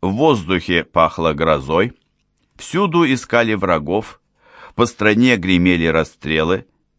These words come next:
погрохатывая в отдалении, надвигалась большая война. Мои прежние планы были временно отодвинуты в сторону, уступив место вещам более созвучным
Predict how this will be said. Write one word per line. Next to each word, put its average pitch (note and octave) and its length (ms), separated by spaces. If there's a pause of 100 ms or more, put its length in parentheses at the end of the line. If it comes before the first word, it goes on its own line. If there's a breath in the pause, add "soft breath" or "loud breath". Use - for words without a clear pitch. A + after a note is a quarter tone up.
(440)
погрохатывая C3 1000
в B2+ 40
отдалении, A2 1040 (480)
надвигалась G2+ 920 (100)
большая E2 640
война. D#2+ 480 (1080)
Мои A#2+ 400
прежние C3+ 600
планы G2+ 600 (460)
были A2+ 340
временно G#2+ 540
отодвинуты F2 680
в - 40
сторону, D#2+ 600 (580 loud breath)
уступив D#3 640
место D3 360
вещам A#2+ 600
более A#2+ 480
созвучным G#2+ 840